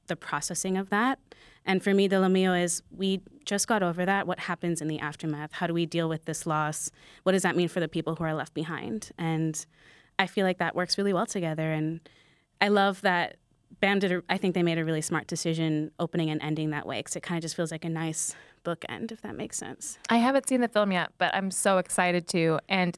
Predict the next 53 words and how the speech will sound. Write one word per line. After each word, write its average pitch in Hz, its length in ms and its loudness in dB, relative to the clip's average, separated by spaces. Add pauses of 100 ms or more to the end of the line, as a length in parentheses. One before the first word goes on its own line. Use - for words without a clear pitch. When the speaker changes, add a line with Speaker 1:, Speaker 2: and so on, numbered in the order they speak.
Speaker 2:
there's 208 240 2
a 220 40 0
similarity, 226 640 4
too, 208 400 4
in 185 120 0
that 180 200 0
you 180 140 -2
have 170 400 2
the - 80 -14
character 175 260 -2
played 165 180 -4
by 165 100 0
Awkwafina, 165 760 0 (240)
who's 208 120 -4
sort 180 120 0
of 170 60 -2
like 165 200 -2
an 196 100 0
Americanized 190 800 2
Chinese 175 280 2
Speaker 1:
Mm-hmm. 214 80 2
Speaker 2:
person 170 460 0
going 175 400 4
back 160 440 2
to 147 440 0 (240)
her 190 120 2
ancestral 165 760 2
home 226 280 6
country, 160 580 2
and 170 120 2
Speaker 1:
Right. 170 40 2
Speaker 2:
that 165 120 4
there's 165 180 4
some 165 140 -2
culture 165 320 -2
clash. - 320 0
And 208 80 2
that - 160 4
felt 190 160 4
very 208 180 6
similar 180 460 2
to - 160 -6
me, 156 180 0
Speaker 1:
For 233 100 4
sure. 254 300 2
Speaker 2:
um, 180 240 2 (120)
as 208 240 4
the 196 100 4
sisters 180 280 -2
in 226 120 4
your 403 100 -2
story. 156 380 2
Speaker 1:
Yeah. 156 140 -6